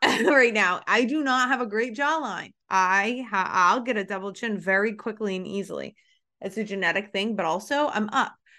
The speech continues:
I'm up in my weight. So I, I hate that about myself. Truly, I'm very insecure about that, that one piece. I'm insecure about my stomach. When I gain weight, these are the two places that go, right to my stomach and right to my face. And I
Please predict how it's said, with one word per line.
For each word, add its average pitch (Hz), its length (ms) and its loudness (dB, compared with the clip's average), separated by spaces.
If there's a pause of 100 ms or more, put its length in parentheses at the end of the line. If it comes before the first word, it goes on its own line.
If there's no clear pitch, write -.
(120)
I'm 196 200 -6
up 196 200 -2
in 214 140 2
my 202 320 0
weight. 240 380 -8
So 208 160 -6
I, 196 380 0
I 202 200 2
hate 226 380 -6
that 143 260 -2
about 160 220 -4
myself. - 500 -10 (420)
Truly, 330 500 -2
I'm 196 140 -4
very 247 240 2
insecure 349 400 -2
about 180 320 -2
that, 196 320 -2 (220)
that 208 200 2
one 233 220 2
piece. 214 280 -8 (400)
I'm 214 120 2
insecure 214 300 -2
about 214 180 -2
my 233 140 0
stomach. 262 500 -4
When 170 120 -6
I 185 120 2
gain 240 280 -2
weight, 196 240 -6
these 180 200 -10
are 202 40 -6
the 214 120 -2
two 208 320 -8
places 196 440 -6
that 208 200 -4
go, 208 320 -2
right 160 240 -8
to 220 100 -12
my 247 140 -6
stomach 277 420 -6
and 185 160 -10
right 185 200 -6
to 233 100 -10
my 220 120 -6
face. 202 360 -12 (500)
And 190 320 -4
I 175 540 -2